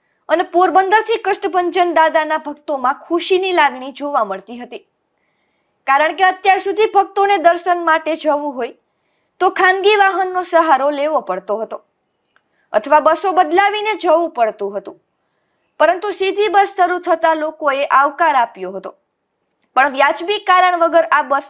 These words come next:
એકાએક બંધ કરી દેવામાં આવી છે, જેથી હનુમાન ભક્તો ખૂબ જ મુશ્કેલીમાં મુકાયા છે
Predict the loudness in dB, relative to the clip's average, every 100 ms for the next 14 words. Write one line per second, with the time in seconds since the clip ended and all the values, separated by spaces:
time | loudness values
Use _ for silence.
0 | -8 -8 0 2 2 0 0 0 0 -4
1 | -4 -4 -6 2 2 2 -2 -2 -10 -14
2 | -16 _ _ _ _ _ _ _ _ -2
3 | 0 4 2 2 2 2 2 -2 0 -4
4 | -4 -4 0 0 0 -8 -10 -4 -4 -4
5 | -2 -4 -4 0 2 2 0